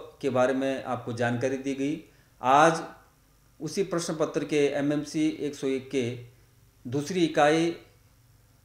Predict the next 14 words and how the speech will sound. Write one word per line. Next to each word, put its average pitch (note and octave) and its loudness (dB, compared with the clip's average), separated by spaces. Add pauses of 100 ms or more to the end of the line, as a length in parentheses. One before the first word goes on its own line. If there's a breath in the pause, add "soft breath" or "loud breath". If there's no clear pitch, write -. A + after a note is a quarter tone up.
(160)
के C#3 -4
बारे C#3 4
में D3+ 2
आपको C3+ 0
जानकारी C3 0
दी D3 -2
जाएगी। D3+ 0 (360 soft breath)
जो B2 -4
दूसरी C#3 -2
इकाई D3+ 4
है D3+ 0 (300)
उसका C3+ -4
title C3 2
है C#3+ -2